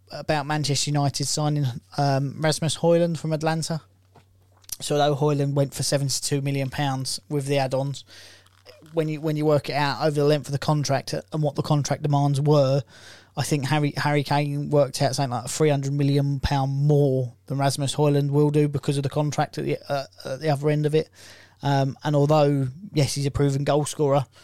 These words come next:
he is at the end of his career. So you're looking at more of that sort of Van Persie to, type signing with him to, to fill a gap for a season or two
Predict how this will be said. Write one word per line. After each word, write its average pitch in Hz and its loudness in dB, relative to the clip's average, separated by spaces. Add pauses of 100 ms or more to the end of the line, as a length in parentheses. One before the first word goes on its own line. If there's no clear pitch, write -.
(340)
he 160 2
is 151 2
at - -4
the 147 0
end 143 0
of 135 -2
his 139 -2
career. 151 2
So 143 0
you're 147 0
looking 160 0
at 135 0
more 143 2
of - 4
that - -2
sort 151 -4
of 147 -4
Van 143 0
Persie 143 2
to, 135 0 (440)
type 143 -2
signing 143 0
with 147 2
him 143 2
to, 139 2
to 127 0
fill 151 2
a 143 2
gap 143 0
for - -2
a 135 2
season 143 2
or 143 2
two 156 2